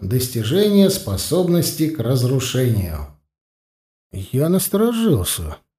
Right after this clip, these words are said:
Данж, который никто не смог пройти, в нём разрешено использовать всё, что угодно, любую магию, никаких ограничений, как в подавляющем большинстве элитных данжей.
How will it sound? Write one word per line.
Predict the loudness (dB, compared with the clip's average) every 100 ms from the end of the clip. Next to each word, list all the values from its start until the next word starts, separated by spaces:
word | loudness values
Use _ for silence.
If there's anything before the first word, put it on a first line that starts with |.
| _
Данж, | -8 -2 0 2 2 0 -2
который | -4 0 2 4
никто | 4 4 2 2
не | 2
смог | 2 0 0
пройти, | 0 0 -2 -4 -2 0
в | 4
нём | 4 4 4
разрешено | 4 4 2 2 2 4
использовать | 2 2 2 4 4 2
всё, | 0 0 0
что | 0 2
угодно, | 2 0 0 2 2 0 -2 -8 -14 _ -8
любую | -4 -4 0 2 4
магию, | 4 4 4 2 2 0 2
никаких | 2 2 0 0 2
ограничений, | 2 4 2 2 0 0 2 4 4
как | 0 -4
в | -2
подавляющем | 0 0 2 2 2 2 2 2
большинстве | 2 -2 -2 -4 -2 2 4
элитных | 4 4 2 2 2
данжей. | 0 0 0 0 0 -2 -6